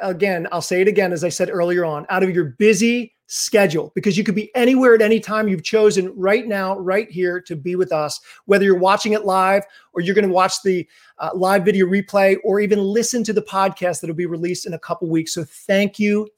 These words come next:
thank you, thank you. I also wanna say thanks to Auto Conversion,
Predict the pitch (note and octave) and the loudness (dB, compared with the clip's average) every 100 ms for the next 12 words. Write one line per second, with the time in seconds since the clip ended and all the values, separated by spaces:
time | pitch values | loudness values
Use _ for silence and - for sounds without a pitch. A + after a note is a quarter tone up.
0 | _ - F#3 F3+ F#3 F3+ F#3 - _ - | _ 2 2 2 0 2 0 -4 _ -2
1 | F3 E3+ E3+ D3 C#3+ - - - A#3+ C4+ | -2 -2 -2 -4 -4 -12 -6 2 4 6
2 | C4 A3+ B3 A3 - A3+ A#3 - G#3 A3 | 6 4 4 2 4 4 4 2 4 6
3 | A3+ A3 G3 F#3+ F3 D3+ | 6 4 2 2 2 -4